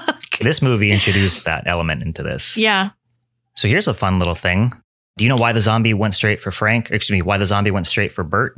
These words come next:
Speaker 2: instead of Frank and Freddy?
Speaker 1: Ooh, I actually think I do know.
Speaker 2: Mm-hmm.
Speaker 1: Um, because he wasn't sprayed with any of the gas when he was down there.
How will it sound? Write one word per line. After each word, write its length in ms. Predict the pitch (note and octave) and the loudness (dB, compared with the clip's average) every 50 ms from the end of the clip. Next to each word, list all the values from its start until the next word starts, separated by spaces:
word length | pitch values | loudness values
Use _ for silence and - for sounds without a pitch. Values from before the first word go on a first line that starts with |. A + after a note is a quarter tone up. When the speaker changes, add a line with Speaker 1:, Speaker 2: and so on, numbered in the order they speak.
| A#2+ A#2 | -6 -4
Speaker 2:
instead 280 | A2 A2 - - A2 | -2 -2 0 0 -2
of 60 | G#2+ | -2
Frank 400 | - - A2+ A2+ A#2 A#2+ A#2 - | -2 -2 0 0 0 0 -2 -2
and 120 | - A2+ - | -4 -4 -2
Freddy? 340 | - A#2+ B2 C3+ D3+ D3+ - _ _ _ _ _ - - _ C4 | -2 -2 -2 -2 -2 -4 -6 _ _ _ _ _ -20 -10 _ -2
Speaker 1:
Ooh, 720 | A#3 A#3+ C#4+ D4 C#4+ B3+ A#3 G#3 F#3+ F3+ D#3 - - C4 - _ _ - - _ - | 0 0 0 0 0 0 0 0 0 -2 -4 -4 -6 -8 -10 _ _ -20 -20 _ -4
I 120 | A3+ B3+ | -2 -2
actually 440 | - G#3 G#3+ A3+ - - - E4 E4+ | 0 0 -2 -2 -2 0 0 0 0
think 200 | E4 E4+ D#4+ C#4+ | 0 0 0 0
I 120 | B3+ A3 G3+ | 0 0 0
do 320 | G3 - G3+ F#3 F#3+ F#3 | 0 -2 -2 -2 0 -2
know. 360 | F#3+ F3 - - - - A#2 A2+ | -2 -2 -2 -2 -2 -2 0 0
Speaker 2:
Mm-hmm. 280 | G2+ E2+ G2 G2 G2+ A#2+ C3 - _ _ _ - | 0 2 2 2 2 2 0 -4 _ _ _ -4
Speaker 1:
Um, 400 | G#3 B3 A#3 A3+ A3 G#3 A3 - - - | 0 0 2 2 0 0 -2 -4 -4 -4
because 320 | A3 B3+ - - C#4+ C4+ C4+ | -4 -2 0 0 0 0 0
he 140 | - D#4 D#4 | 0 0 0
wasn't 300 | D4 E4 E4+ C#4+ C#4 C4 | 0 0 -2 -2 -2 -2
sprayed 260 | - - C#4 C#4 C#4 | 0 2 2 0 0
with 120 | C4+ C#4 C#4+ | 0 -2 0
any 160 | C4+ C4 C4 | 0 0 0
of 80 | A#3+ | 0
the 80 | A#3 A#3+ | 0 0
gas 540 | A#3 C4+ F4+ A4 A#3+ F3 F3 F3+ - - - - - - - - - _ | 0 0 2 2 2 0 0 0 -2 -4 -4 -6 -10 -16 -16 -18 -10 _
when 120 | - A#3+ | -2 0
he 100 | C4 C#4 B3 | 0 2 2
was 160 | A#3 A3+ A3 | 2 2 2
down 280 | A#3+ B3 C#4+ E4 F4 D4 | 2 2 2 2 2 2
there. 380 | G#3+ - E2 D#2 - A#3+ B3 | 0 0 0 0 -2 -4 -4